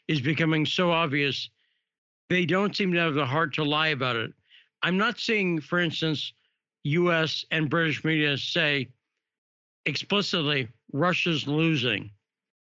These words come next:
They can't quite bring themselves to say, "Russia's winning," but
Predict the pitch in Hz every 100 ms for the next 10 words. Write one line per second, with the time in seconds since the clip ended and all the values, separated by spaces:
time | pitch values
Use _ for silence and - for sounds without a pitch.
0 | _ - 165 139 202 220 165 - 208 180
1 | 139 170 170 - 185 165 - 131 - 147
2 | 139 - _ _ _ - 175 147 147 127
3 | 170 160 131 117 120 _ _ _ _ -